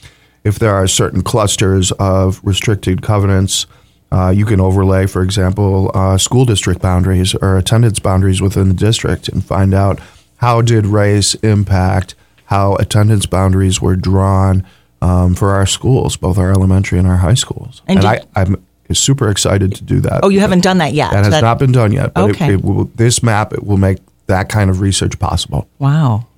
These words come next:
Speaker 2: Okay. And when do you think that this map might come out and, and be talked about a little bit more? Is there a timeline estimate or anything like that?
Speaker 1: Yeah, I mean, it's, it's in prog-, work is in progress.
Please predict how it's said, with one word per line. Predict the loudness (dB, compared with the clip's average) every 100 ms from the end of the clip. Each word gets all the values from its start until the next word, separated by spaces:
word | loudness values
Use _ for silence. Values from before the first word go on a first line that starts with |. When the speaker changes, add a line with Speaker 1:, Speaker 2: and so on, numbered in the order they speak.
| -8
Speaker 2:
Okay. | -6 -4
And | -4 0 2 2 2
when | 2 2
do |
you | 2 0
think | 0 -2 -4
that | -4
this | -4 0
map | 0 0
might | 0 -2
come | -2 0
out | 2 0 -2
and, | -2 0 0
and | 0 -2
be | -4
talked | -6 -6 -4
about | -2
a | -2
little | -2 -2
bit | -2
more? | 0 0
Is | -2
there | -2 -2
a |
timeline | -2 -2 0 2 2 2 0
estimate | 0 -2 -2 0 0 0
or | -2
anything | 0 -2 -2
like | -2 -2
that? | 0 -2 -4
Speaker 1:
Yeah, | -2 0 2
I | 2
mean, | 2 0
it's, | 0 -2 -2 -4 -2
it's | 0 0 -2 -4 -8 -18 _ 0
in | 2 2
prog-, | 2 0 0
work | 0 0 0
is | 2
in | 2
progress. | 2 0 0 0 0 0 -4 -4